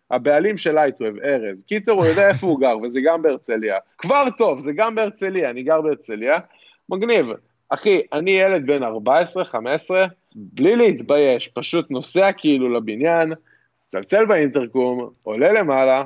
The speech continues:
דופק בדלת, אומר, "שלום, אני אתן, אה, ארז, אה, לוין גברי, כן, אם אפשר לתת לו את הקלטת הזאת, אה, קוראים לי זה, תודה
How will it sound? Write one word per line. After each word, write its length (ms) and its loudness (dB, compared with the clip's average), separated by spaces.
דופק 340 -2
בדלת, 640 0
אומר, 160 -4
"שלום, 440 0
אני 240 -4
אתן, 140 -4
אה, 640 0
ארז, 420 0
אה, 280 4
לוין 200 -4
גברי, 340 0
כן, 140 0
אם 60 -6
אפשר 220 2
לתת 220 0
לו 60 2
את 80 -8
הקלטת 580 0
הזאת, 380 -4
אה, 40 4
קוראים 220 -2
לי 180 0
זה, 180 2
תודה 180 2